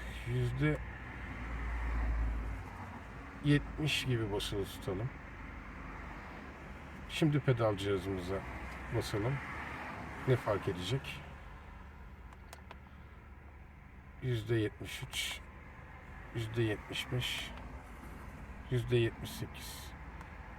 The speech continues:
Yani sadece yüzde on kadar fark etti. Demin yüzde yüz fark etmişti. Kapattık. Yüzde yetmiş. Pedala sonuna kadar basıyorum.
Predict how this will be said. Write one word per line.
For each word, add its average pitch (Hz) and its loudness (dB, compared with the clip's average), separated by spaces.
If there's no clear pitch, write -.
Yani 139 10
sadece 147 4
yüzde 131 6
on 139 12
kadar 98 4
fark 90 0
etti. - -4
Demin 135 12
yüzde 131 8
yüz 127 6
fark 92 4
etmişti. - -2
Kapattık. - 4
Yüzde 113 4
yetmiş. - 0
Pedala 143 8
sonuna 156 6
kadar 110 6
basıyorum. 107 2